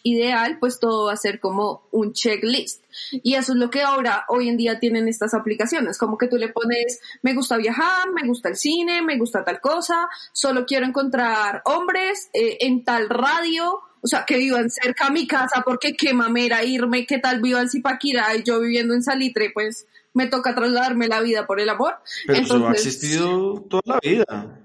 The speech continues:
Speaker 2: o sea, eso ha existido desde que existe Internet.
Speaker 1: Exacto, o sea, digamos que las aplicaciones han sido un boom.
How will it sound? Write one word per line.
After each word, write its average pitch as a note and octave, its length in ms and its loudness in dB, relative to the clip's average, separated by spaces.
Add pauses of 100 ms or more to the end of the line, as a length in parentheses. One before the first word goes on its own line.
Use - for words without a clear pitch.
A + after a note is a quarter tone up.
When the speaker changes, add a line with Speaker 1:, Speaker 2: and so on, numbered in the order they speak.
Speaker 2:
o - 40 -20
sea, C3 140 -2
eso A2 120 -4
ha A2 40 -8
existido C#3 460 -2
desde D3+ 180 -4
que G3 80 -2
existe C#3 320 -4
Internet. C3 540 0 (460)
Speaker 1:
Exacto, D#4+ 640 0
o A3+ 60 -2
sea, C4+ 240 0
digamos D4 420 0
que D4 260 0
las D#4 200 0
aplicaciones D#4 680 0
han A#3+ 160 0
sido C#4 280 0
un C#4+ 140 0
boom. D4+ 400 0